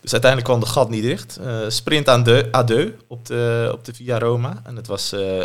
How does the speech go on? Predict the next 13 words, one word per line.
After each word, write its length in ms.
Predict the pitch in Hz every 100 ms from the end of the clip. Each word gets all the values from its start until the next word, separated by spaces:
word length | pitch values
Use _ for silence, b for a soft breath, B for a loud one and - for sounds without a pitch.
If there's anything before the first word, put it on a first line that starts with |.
| -
Van 180 | 117
Aert 340 | 98 113 117 120
die 100 | 113
eigenlijk 300 | 101 95 -
van 120 | 117
kop 180 | 123 120
af 100 | 113
aan 200 | 104 98
die, 340 | 95 95 92
eh, 60 | 92
die 100 | 90
sprint 300 | - 98 85
won. 220 | 87 120